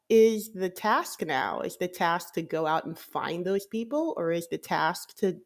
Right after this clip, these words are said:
work on just being who you really are? Which, in my opinion, is already enough work, because the inner work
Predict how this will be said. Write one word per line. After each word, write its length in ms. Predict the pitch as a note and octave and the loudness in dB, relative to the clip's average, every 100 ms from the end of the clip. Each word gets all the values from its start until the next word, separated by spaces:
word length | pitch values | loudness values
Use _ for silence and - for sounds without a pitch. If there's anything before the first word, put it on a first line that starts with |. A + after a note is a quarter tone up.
| - | -14
work 340 | D3+ E3 E3+ | -2 0 0
on 220 | F#3 F3 F3+ | 0 -2 -2
just 220 | E3+ - - | -6 -8 -8
being 300 | D3+ D#3 D#3+ | -6 -4 -4
who 120 | E3 | -6
you 260 | F3 F3 F3 | -4 -4 -4
really 260 | F#3 F3+ | -2 0
are? 360 | F3+ A#3 D3 D3 | 2 0 0 -4
Which, 240 | F3 A3+ - - - - - _ _ _ - | -2 -2 -2 -12 -14 -20 -20 _ _ _ -8
in 140 | F3 | 0
my 160 | F3+ C4 | 4 4
opinion, 360 | B3+ G3+ G#3 | 6 4 6
is 140 | G#3+ G#3+ | 6 6
already 300 | G#3+ A#3+ C4 | 6 6 4
enough 340 | C#4+ F4+ F#4 | 2 2 0
work, 380 | G3 D3+ - - | 0 0 -2 -8
because 340 | F#3+ F3+ F#3 F#3 | -12 -4 -4 -4
the 160 | G3 - | -8 -4
inner 280 | A3+ C#4+ C4+ | -2 0 0
work 400 | D3+ D3 D#3 | 2 0 -2